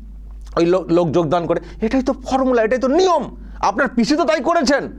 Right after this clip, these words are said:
আর আপনি ভাইপো হয়ে এত চিৎকার করছেন, হ্যাঁ? বিজেপি খুব খারাপ, তাই না? বিজেপি দলে গেছে বলে এইসব কথা বলছেন। আর এ তো বাম থেকে বিজেপিতে গেছে, তাতেই আপ-, আপনারা এইসব বলছেন। আর যারা বিজেপি থেকে আপনার দলে এসছেন,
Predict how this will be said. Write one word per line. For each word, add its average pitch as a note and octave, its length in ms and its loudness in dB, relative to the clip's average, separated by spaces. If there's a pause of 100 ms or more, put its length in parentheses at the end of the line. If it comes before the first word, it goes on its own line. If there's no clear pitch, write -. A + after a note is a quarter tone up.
(200)
আর - 80 -4
আপনি F3+ 260 2
ভাইপো C#3+ 480 0
হয়ে G3 120 4
এত - 220 0
চিৎকার F3 460 0
করছেন, - 400 -2 (100)
হ্যাঁ? E3+ 520 -2 (480)
বিজেপি D3+ 340 0
খুব G3 220 -2
খারাপ, A#2+ 380 0
তাই A#2+ 140 0
না? A#3 140 0
বিজেপি C3 320 0
দলে B2+ 200 4
গেছে A#2+ 260 0
বলে A#2 280 2 (300)
এইসব A#2 280 0 (500)
কথা A2 280 -2
বলছেন। F#2+ 500 -2 (300)
আর G2 140 -4
এ A#2+ 100 -2
তো F#3+ 120 2
বাম A#2+ 320 -2
থেকে G#3 200 -2
বিজেপিতে D#3 500 0
গেছে, G3+ 200 0
তাতেই E3+ 300 0
আপ-, D#3 160 0
আপনারা C3+ 280 -2
এইসব A#2+ 360 -2
বলছেন। G#2+ 340 0 (320)
আর G2+ 80 -2
যারা E3 160 0
বিজেপি A#2 440 -2
থেকে G#3+ 220 0
আপনার E3+ 320 0
দলে F#3+ 220 2
এসছেন, A3 400 0